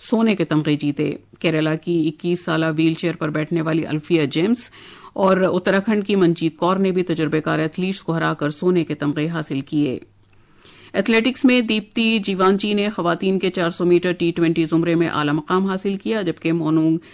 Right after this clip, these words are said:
گینجس نے مردوں کے شاٹ پٹ ایف الیون زمرے میں سونے کا تمغہ جیتا۔ آکاشوانی نیوز سے بات کرتے ہوئے شیتل دیوی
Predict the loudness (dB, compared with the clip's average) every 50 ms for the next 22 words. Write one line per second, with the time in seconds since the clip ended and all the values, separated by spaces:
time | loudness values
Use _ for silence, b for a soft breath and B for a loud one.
0 | B B B B B B 0 2 4 4 4 4 0 -2 -2 -2 2 4 6 6
1 | 6 6 6 4 2 2 4 4 4 4 4 2 2 2 2 0 0 -2 -2 -2
2 | -2 -2 -4 -4 -2 -2 -4 -4 -4 -6 -6 -8 -8 -4 -2 -2 0 0 0 0
3 | 0 0 -2 0 0 2 2 2 2 0 -2 -2 -2 0 0 0 -2 -2 -6 -4
4 | -2 -4 -2 -2 -4 -4 -4 -6 -4 -4 -4 -6 -6 -8 -12 _ _ _ _ -20
5 | -20 -20 -20 -20 b b b b b b b b b b b b 0 2 4 2
6 | 2 2 2 2 2 4 2 2 2 2 0 2 0 2 2 2 0 2 0 -2
7 | 0 2 2 4 4 2 2 0 -2 0 0 0 2 0 0 0 0 0 0 0
8 | -2 -2 -4 -6